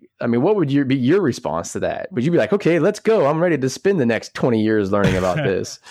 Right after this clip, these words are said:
Speaker 2: Yeah, I mean, to be
Speaker 1: <laughs>
Speaker 2: honest with you, man, I'm pretty burnt out on education, which is why we're doing this podcast, because I'm trying to figure out
Speaker 1: <laughs>
Speaker 2: how to leverage an educational doctorate maybe into something non-traditional, because I am so burnt out on the world of academia, you know?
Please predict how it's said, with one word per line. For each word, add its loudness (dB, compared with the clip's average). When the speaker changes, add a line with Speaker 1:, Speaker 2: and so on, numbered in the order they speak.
Speaker 2:
Yeah, 0
I 0
mean, 2
to -4
be 4
Speaker 1:
<laughs> 4
Speaker 2:
honest 0
with -4
you, -2
man, -6
I'm -4
pretty 0
burnt 0
out 0
on 2
education, -2
which -2
is 2
why 4
we're 2
doing 0
this -6
podcast, 0
because 2
I'm 0
trying 0
to -2
figure 0
out 0
Speaker 1:
<laughs> -20
Speaker 2:
how 0
to 2
leverage 2
an 0
educational 0
doctorate -2
maybe 2
into -2
something -2
non-traditional, 0
because -2
I 0
am 0
so 0
burnt -2
out 0
on 0
the 2
world 2
of 0
academia, 0
you -2
know? 2